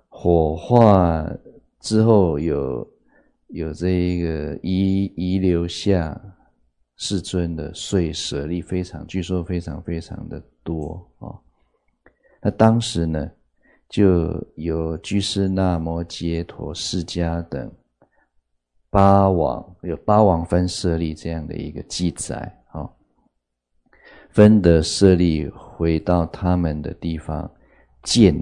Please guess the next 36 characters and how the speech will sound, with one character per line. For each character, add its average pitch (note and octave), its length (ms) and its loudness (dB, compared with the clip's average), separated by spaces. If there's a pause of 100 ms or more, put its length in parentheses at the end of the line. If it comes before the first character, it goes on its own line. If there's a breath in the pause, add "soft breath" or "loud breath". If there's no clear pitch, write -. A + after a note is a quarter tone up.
(140)
塔。 - 420 -16 (220)
塔 E2+ 240 -2
是 G#2 140 0
什 F#2+ 180 -4
么 D2+ 180 -6
呢？ C#2+ 220 -10 (1800)
不 G2 120 -4
像， G2+ 360 0
不 F#2+ 140 -4
是 A2 180 2
我 G2 80 6
们 D#2+ 120 -2
现 F#2+ 240 0
在 F#2 100 0
看 F2+ 280 0
到 F2+ 180 0
那 E2+ 200 -2
一 E2 180 -4
种 - 340 -10 (380 soft breath)
pagoda， E2 800 0
什 D#2+ 100 -8
么 D#2 100 -4
英 F2 140 0
文 D#2+ 100 -4
叫 D#2+ 120 -6
pagoda， D2+ 380 -10
就 E2 120 -8
是， E2 240 -6 (280 loud breath)
这 A#2+ 120 4
是 A2+ 60 8
中 A2+ 260 4
国 F2+ 180 4
式 E2+ 380 0
的 A#1+ 200 -4
啦， A#1+ 340 -12
哈。 - 240 -12